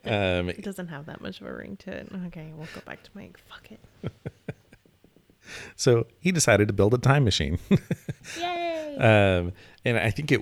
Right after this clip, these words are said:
Speaker 1: it started off as just, like, an interesting little thing he was tinkering with. He actually used, um, a modified laser from a, a C D player,
Speaker 2: <laughs>
Speaker 1: um, starting out with,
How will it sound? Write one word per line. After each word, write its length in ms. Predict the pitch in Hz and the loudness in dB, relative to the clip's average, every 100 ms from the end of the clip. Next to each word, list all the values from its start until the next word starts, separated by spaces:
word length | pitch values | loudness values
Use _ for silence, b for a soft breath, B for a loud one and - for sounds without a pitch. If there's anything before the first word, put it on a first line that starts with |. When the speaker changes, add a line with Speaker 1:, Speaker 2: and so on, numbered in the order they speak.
| 107 | 0
Speaker 1:
it 120 | 117 - | -2 0
started 280 | 117 127 | 2 4
off 200 | 101 107 | 4 2
as 120 | 101 87 | 0 -2
just, 200 | 92 - | -2 -2
like, 140 | 90 | 0
an 200 | 87 82 - | -2 -4 -6
interesting 760 | 107 - 92 - 92 87 87 87 | -6 -4 -4 -2 0 0 -2 -2
little 220 | 85 82 | 0 -2
thing 180 | - 92 | -2 -2
he 100 | 82 | 0
was 140 | 82 | -2
tinkering 420 | - 85 - 107 | -4 -6 -4 0
with. 160 | 110 117 | 2 2
He 80 | 104 | 2
actually 300 | 123 - 110 | 0 0 2
used, 640 | 95 92 92 87 - - | 4 4 4 0 -4 -6
um, 300 | 104 82 82 - | -4 -2 -4 -4
a 20 | |
modified 800 | 90 85 95 101 - 90 87 85 78 | -2 0 0 0 0 0 0 -2 -2
laser 460 | 85 95 90 82 | 0 0 0 -2
from 180 | 80 82 | -2 -6
a, 80 | 80 _ - | -6 _ -6
a 120 | 82 | -2
C 240 | - 92 | -2 0
D 120 | 90 98 | -2 -4
player, 400 | 58 67 92 - B B | -6 -8 -8 -12 B B
Speaker 2:
<laughs> 280 | 247 214 B | -8 -10 B
Speaker 1:
um, 240 | - 87 82 | -2 0 0
starting 300 | - 85 80 | 0 0 0
out 180 | 65 | 0
with, 320 | 87 87 - | 0 0 -2